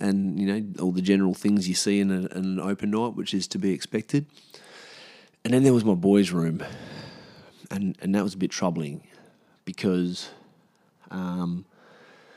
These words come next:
he's had a rough term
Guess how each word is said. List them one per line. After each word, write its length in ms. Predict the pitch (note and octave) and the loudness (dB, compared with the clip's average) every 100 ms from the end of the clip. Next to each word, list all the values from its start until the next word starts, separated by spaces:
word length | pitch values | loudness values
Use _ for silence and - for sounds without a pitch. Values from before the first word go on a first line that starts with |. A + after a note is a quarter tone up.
| - - _ _ _ _ _ _ _ _ _ _ | -20 -20 _ _ _ _ _ _ _ _ _ _
he's 240 | A2+ A2+ B2 | 0 2 4
had 160 | B2 | 4
a 40 | G#2 | 4
rough 640 | G2 G#2 F#2+ - - - | 4 4 0 -6 -16 -16
term 600 | - - F2+ F2 D2+ D#2 | -6 0 2 2 0 -6